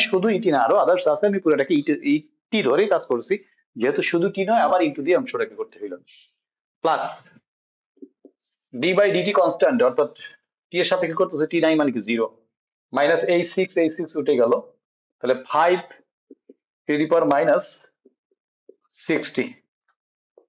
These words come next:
plus সিক্স, সিক্স উঠে গেল, কি থাকে?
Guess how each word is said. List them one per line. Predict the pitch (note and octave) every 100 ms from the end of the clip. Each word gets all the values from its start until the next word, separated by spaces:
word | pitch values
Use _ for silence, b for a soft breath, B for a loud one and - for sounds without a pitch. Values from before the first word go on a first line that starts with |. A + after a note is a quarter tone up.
| _
plus | D#3+ C#3+ - - - _ _ _ _ _ -
সিক্স, | F3+ F3 -
সিক্স | D#3+ D#3+
উঠে | D#3+
গেল, | D#3 D#3
কি | D3+ B2+
থাকে? | A#2